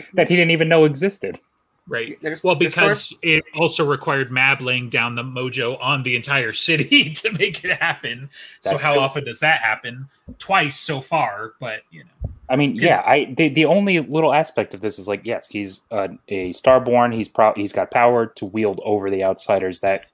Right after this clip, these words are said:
Speaker 1: probably cuts both ways to either seal them or lead them slash enhance power them slash bring them here better. Fine.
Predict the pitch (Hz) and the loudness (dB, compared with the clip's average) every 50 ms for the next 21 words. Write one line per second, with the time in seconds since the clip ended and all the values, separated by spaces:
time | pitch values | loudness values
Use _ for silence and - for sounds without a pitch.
0 | - - 117 117 117 113 107 117 110 - - 117 107 - - - 104 101 98 - | 0 4 4 4 6 4 4 2 2 4 4 4 4 4 0 2 4 4 4 2
1 | - 98 92 92 95 95 92 - - 104 90 101 95 87 90 90 - - - - | 0 -2 0 0 0 -2 -4 -6 -10 -10 -10 -8 -8 -8 -8 -10 -10 -12 -8 -2
2 | 123 120 120 117 107 110 110 107 104 104 101 - _ _ - _ _ - 110 104 | 0 2 4 4 6 6 4 4 4 0 -6 -10 _ _ -20 _ _ 0 4 4
3 | 101 92 95 98 107 110 110 98 90 107 101 101 101 98 95 - - 104 98 95 | 4 4 2 -2 -2 -4 -4 -2 0 0 0 0 0 -2 -4 -2 0 2 2 2
4 | 95 90 - - - - - 107 95 92 92 101 98 87 85 - - - 98 90 | 0 -2 -4 -10 -12 -10 -8 -8 -6 -4 -2 -2 -2 -2 -4 -4 0 0 2 2
5 | 92 90 90 90 90 90 87 87 87 85 82 - - 92 90 87 85 - - - | 2 0 -2 -2 -4 -6 -6 -8 -8 -6 -6 -6 -4 -4 -4 -4 -6 -10 -8 -6
6 | 101 92 90 90 90 90 87 - 98 90 87 85 85 87 90 90 90 - _ _ | -6 -6 -6 -8 -12 -12 -12 -10 -10 -10 -8 -6 -4 -4 -4 -6 -8 -12 _ _
7 | _ _ _ _ _ _ _ _ _ _ _ _ - - 147 120 92 85 85 82 | _ _ _ _ _ _ _ _ _ _ _ _ 0 2 2 2 2 0 -4 -8